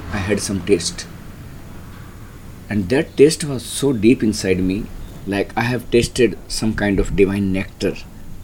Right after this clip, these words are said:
that after other things were not so tasty for me. And I could not get sucked in, in those promising things that promise a lot,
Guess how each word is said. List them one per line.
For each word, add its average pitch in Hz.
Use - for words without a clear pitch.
that 101
after 120
other 120
things 113
were 110
not 110
so 95
tasty 95
for 85
me. 82
And 110
I 117
could 131
not 147
get 107
sucked -
in, 98
in 101
those 117
promising 127
things 98
that 95
promise 123
a 107
lot, 104